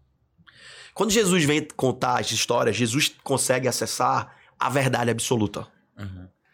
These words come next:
Speaker 1: E aí a Bíblia tem a verdade absoluta cifrada. Só que como sabe, tá cifrado, cada um vai ler e vai contar um, uma narrativa sobre a mesma história.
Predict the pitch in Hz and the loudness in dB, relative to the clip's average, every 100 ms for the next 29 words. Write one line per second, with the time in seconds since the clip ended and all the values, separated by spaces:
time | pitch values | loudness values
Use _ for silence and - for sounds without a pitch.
0 | _ - 151 190 175 143 208 190 147 - | _ -2 2 2 2 2 2 4 2 2
1 | 156 175 180 156 143 - 131 147 120 - | -2 2 2 2 2 0 0 0 0 0
2 | - 139 135 110 - - _ _ _ _ | 0 0 0 -2 -8 -12 _ _ _ _
3 | _ - - - 277 - 277 320 - 170 | _ -18 -4 -2 0 2 2 2 2 0
4 | 180 - 170 - - 151 160 190 147 - | -2 -2 -2 0 0 2 2 0 0 0
5 | 240 247 196 180 165 156 233 - 208 202 | 0 2 2 2 2 2 2 0 -2 -2
6 | - - - - - - - - - 605 | -2 -4 0 0 -2 -10 -14 -12 -2 0
7 | - 208 277 262 226 143 - - 240 240 | 2 0 0 0 2 0 0 2 4 4
8 | 254 175 262 - - 147 90 | 2 4 2 2 2 -2 -4